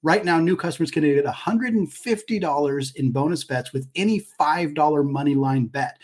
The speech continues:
That's a hundred and fifty bucks if your team wins. So visit fanduel dot com slash locked on today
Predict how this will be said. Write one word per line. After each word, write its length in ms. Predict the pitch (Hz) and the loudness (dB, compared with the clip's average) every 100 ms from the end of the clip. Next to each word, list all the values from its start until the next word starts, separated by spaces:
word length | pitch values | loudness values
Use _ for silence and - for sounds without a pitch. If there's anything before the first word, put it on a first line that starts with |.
| - 147 | -12 -4
That's 100 | 147 | 0
a 80 | |
hundred 220 | 147 233 214 | 2 4 4
and 100 | 214 | 2
fifty 220 | 208 175 | 2 0
bucks 260 | 160 151 | -4 -6
if 140 | 135 147 | -4 0
your 80 | 143 | 0
team 260 | 151 139 | 2 0
wins. 240 | 120 107 - | 0 -6 2
So 60 | |
visit 240 | 165 220 - | 2 2 -2
fanduel 360 | 196 196 175 | -2 0 0
dot 280 | 120 147 - | 2 2 2
com 180 | 147 147 | 0 0
slash 440 | 143 135 160 - | 0 0 0 0
locked 280 | 139 135 - | -2 -2 -2
on 220 | 135 139 | -4 -4
today 560 | 135 113 - 160 139 | -8 -10 -4 -2 -2